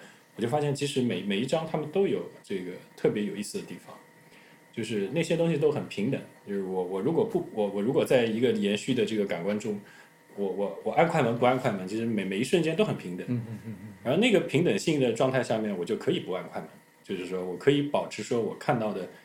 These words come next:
Speaker 1: 现在的眼前的这个真实的感官，就是，是很让我满意的，对吧？所以那，那也是一个触动我说真正，呃，可以不用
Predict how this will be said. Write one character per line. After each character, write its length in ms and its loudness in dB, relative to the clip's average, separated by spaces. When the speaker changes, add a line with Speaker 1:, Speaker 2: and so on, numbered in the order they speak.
Speaker 1:
现 200 4
在 160 4
的 80 4
眼 220 0
前 180 -4
的 140 2
这 140 2
个 120 0
真 200 0
实 120 -6
的 100 -4
感 200 -6
官， 160 -6
就 100 -4
是， 160 -4
是 400 -6
很 120 -10
让 160 6
我 80 2
满 240 -4
意 60 -6
的， 80 -10
对 80 -8
吧？ 140 -10
所 140 2
以 40 2
那， 240 4
那 80 6
也 200 4
是 160 -2
一 100 -2
个 100 2
触 160 -2
动 160 2
我 80 -2
说 140 -2
真 160 0
正， 200 2
呃， 60 -8
可 140 -4
以 80 -4
不 120 -6
用 220 -2